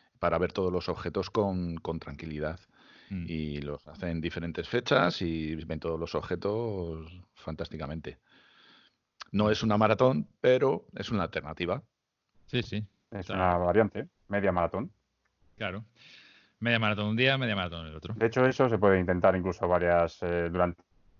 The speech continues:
Speaker 3: el año en distintos momentos. O sea que, que no requiere que se hacerse solo en ese momento,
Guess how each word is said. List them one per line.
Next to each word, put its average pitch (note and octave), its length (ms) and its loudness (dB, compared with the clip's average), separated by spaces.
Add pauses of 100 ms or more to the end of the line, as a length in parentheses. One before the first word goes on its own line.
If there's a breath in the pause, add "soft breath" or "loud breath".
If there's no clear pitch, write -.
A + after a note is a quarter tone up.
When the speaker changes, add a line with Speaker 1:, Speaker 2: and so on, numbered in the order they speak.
Speaker 3:
el F2+ 100 6
año F2+ 480 2
en E2+ 220 -2
distintos F2 340 -2
momentos. F2 460 0
O F2 40 -8
sea E2 140 -4
que, E2 340 -2 (640 loud breath)
que F2 60 0
no F2+ 400 6
requiere F2+ 340 4
que F2 80 2
se - 140 -2
hacerse F2 280 2
solo F2+ 160 4
en F2+ 60 2
ese F2 140 -2
momento, G2+ 400 2